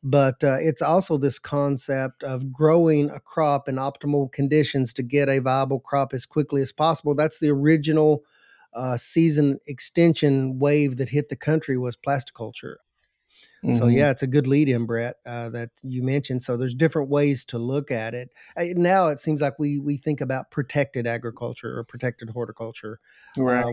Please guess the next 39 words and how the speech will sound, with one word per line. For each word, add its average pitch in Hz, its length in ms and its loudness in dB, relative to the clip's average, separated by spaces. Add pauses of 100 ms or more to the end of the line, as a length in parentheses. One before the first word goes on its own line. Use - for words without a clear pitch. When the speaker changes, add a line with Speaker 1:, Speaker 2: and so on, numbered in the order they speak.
Speaker 1:
with 127 220 -8
the 143 80 -6
row 156 260 4
covers 135 400 -4
and 123 100 -6
stuff, 123 320 -8
which 139 120 -8
that's 151 160 -4
pretty 139 200 0
exciting. 120 500 -4
The 117 80 -6
technology 123 480 -4
has 117 80 -4
gotten 120 240 -6
really 123 200 0
good 120 240 0
there, 123 340 2
and 113 220 -2
I 117 60 -4
know 120 120 -2
you 117 140 -2
guys 117 200 -6
are 113 40 -12
gonna 113 180 -8
talk 117 240 -12
about 120 280 -20
that. 65 260 -20
But 117 160 -20
a - 320 -12
lot 170 120 4
of 180 60 -2
different 190 240 -2
ways 180 220 2
to 170 80 -2
look 185 200 4
at, 131 280 0
at 135 260 -6
season 127 320 -4
extension. 123 460 -12